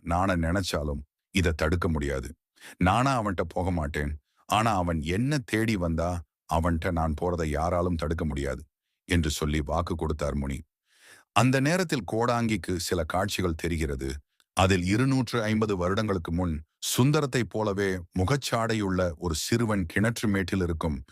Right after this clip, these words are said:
முனி சிலையை தூக்கி கிணற்றுக்குள் வீசிவிட்டு ஓடிப்போவது போலவும், அந்த சிலை கிணற்றுக்கு அடியில் குவிந்து கிடக்கும் தங்க காசு குவியலுக்கு அருகே சென்றடைவது போலவும், கிணறு இடிந்து மூடிவது போலவும்,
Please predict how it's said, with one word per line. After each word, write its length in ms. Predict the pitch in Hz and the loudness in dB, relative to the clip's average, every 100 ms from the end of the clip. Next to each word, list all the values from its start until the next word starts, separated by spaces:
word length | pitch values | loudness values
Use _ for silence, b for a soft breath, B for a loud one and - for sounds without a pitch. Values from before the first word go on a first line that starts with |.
| B B | B B
முனி 280 | B 92 127 | B 4 4
சிலையை 400 | 127 101 95 87 | 2 0 0 0
தூக்கி 440 | 80 98 90 78 69 _ _ - | 0 -2 -2 -4 -6 _ _ 2
கிணற்றுக்குள் 480 | 107 113 101 95 | 2 2 -2 0
வீசிவிட்டு 480 | 78 95 87 85 78 | 0 0 0 -2 -2
ஓடிப்போவது 580 | 85 87 95 82 80 73 | 0 0 0 0 -2 -4
போலவும், 360 | 69 73 67 64 - _ b b b | -4 -4 -4 -6 -12 _ b b b
அந்த 240 | 92 98 | 2 2
சிலை 320 | 82 - 113 117 | 2 0 0 2
கிணற்றுக்கு 400 | 110 101 107 95 | 0 -2 -2 -2
அடியில் 380 | 82 90 95 87 | 0 2 0 0
குவிந்து 340 | - 95 101 | 0 2 2
கிடக்கும் 560 | 92 82 78 80 76 69 - | 0 -2 -2 -2 -4 -4 -2
தங்க 320 | 92 110 123 | 0 2 0
காசு 360 | 104 98 95 | 0 -2 -2
குவியலுக்கு 540 | 87 87 90 82 80 78 | -4 -2 0 0 -2 -2
அருகே 300 | 76 82 87 - | 0 0 0 -2
சென்றடைவது 480 | 78 76 73 71 71 | -2 -2 -2 -4 -6
போலவும், 440 | 67 69 65 62 - b b b | -6 -6 -6 -8 -14 b b b
கிணறு 420 | - 107 113 120 110 | 0 2 4 2 0
இடிந்து 520 | 90 98 95 95 95 | 0 0 0 0 -2
மூடிவது 460 | 82 90 95 85 76 | -2 0 2 0 -2
போலவும், 360 | 71 69 65 | -6 -8 -8